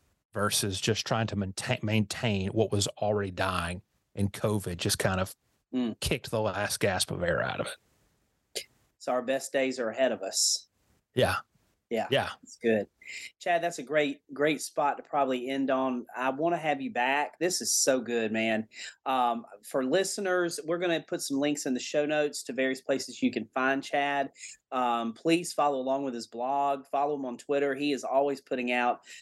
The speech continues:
Speaker 2: uh, such great content that, that is thought-provoking, um, and, and can lead you down these delightful rabbit trails, uh, of your own learning and insight. Uh, Chad, thank you also for just being a, a lifelong student, you know, to,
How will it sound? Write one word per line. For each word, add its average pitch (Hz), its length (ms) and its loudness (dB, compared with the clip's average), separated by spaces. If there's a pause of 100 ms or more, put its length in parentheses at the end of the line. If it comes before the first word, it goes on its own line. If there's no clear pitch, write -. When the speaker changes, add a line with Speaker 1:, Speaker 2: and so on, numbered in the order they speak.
(140)
Speaker 2:
uh, 117 180 2
such - 280 -2
great 135 260 2
content 135 680 0
that, 120 340 0
that 120 160 2
is 107 160 -4
thought-provoking, 139 1120 0 (360)
um, 120 460 0
and, 127 180 -2
and 127 240 0
can 120 200 -4
lead 151 240 0
you 151 120 -6
down 143 200 2
these 127 180 -4
delightful 135 680 -2
rabbit 135 380 0
trails, 127 560 -2 (300)
uh, 135 180 2
of 143 180 -2
your 131 200 -2
own 139 260 0
learning 131 540 0
and 123 240 0
insight. 123 760 0
Uh, 117 260 2
Chad, 196 300 -4
thank 233 280 0
you 202 120 0
also 180 320 0
for 175 200 -2
just 165 360 -2
being 160 280 0
a, 127 180 2
a 127 80 -4
lifelong 135 500 0
student, 131 560 0
you 120 140 -4
know, 127 180 2
to, 127 220 0